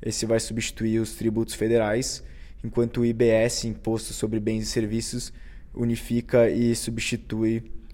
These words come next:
o I C M S e o I S S. Além disso, eh, vai ser criado um po-, um imposto seletivo que incidirá sobre itens nocivos à saúde,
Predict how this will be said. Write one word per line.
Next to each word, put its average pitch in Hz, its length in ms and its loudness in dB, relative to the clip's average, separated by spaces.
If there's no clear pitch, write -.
o 110 320 0
I - 20 -2
C 120 160 2
M 107 160 2
S 113 380 0
e 113 340 2
o 107 100 0
I 110 120 2
S 110 260 0
S. - 400 -2
Além 120 240 2
disso, 120 480 2
eh, 110 220 4
vai 110 120 2
ser 117 120 -2
criado 117 460 2
um 117 80 -2
po-, 117 320 0
um 120 60 -4
imposto 117 420 -2
seletivo 156 720 0
que - 140 -8
incidirá 113 500 0
sobre 110 680 -2
itens 117 340 -2
nocivos 113 380 -4
à 113 60 0
saúde, 120 600 -2